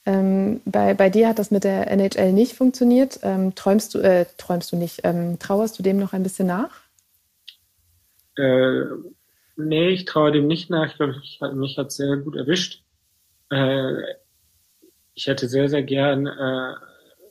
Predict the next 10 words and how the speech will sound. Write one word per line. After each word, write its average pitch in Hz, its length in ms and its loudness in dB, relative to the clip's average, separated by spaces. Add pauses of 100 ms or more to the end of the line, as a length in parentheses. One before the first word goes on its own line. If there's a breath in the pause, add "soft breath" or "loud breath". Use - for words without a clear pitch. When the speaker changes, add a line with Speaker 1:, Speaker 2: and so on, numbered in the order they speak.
(180)
Speaker 2:
oder 131 100 -6
ich 131 180 -10
bin 123 120 -10
nach, 123 260 -6 (240 loud breath)
nach 143 240 -2
wie - 80 -4
vor 175 220 6
wäre 147 100 4
ich 131 140 -4
neugierig, 143 560 2